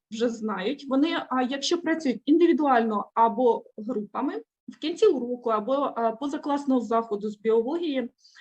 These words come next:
можуть отримати ось такий одноразовий сертифікат.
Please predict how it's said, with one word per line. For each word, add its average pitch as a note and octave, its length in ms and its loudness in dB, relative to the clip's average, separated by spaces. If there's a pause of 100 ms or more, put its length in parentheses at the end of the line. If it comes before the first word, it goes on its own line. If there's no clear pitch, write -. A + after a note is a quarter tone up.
(160)
можуть D#4+ 320 2
отримати C4 580 -2
ось C#4+ 200 -4
такий C4+ 640 -2 (280)
одноразовий A3+ 760 0
сертифікат. A3+ 720 -10